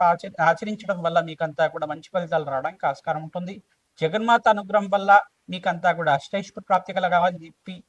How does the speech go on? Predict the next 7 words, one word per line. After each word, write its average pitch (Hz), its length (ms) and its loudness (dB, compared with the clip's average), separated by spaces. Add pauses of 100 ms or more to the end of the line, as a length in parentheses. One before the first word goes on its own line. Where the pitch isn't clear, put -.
(320)
ఆశీర్వాదం 185 640 2
చేస్తున్నాం. 175 480 -10 (360)
ప్రతి 170 220 -6
నిత్యం 202 280 -8
కూడా 202 160 -2
మీరు 175 200 -8
చెప్పే 226 320 -4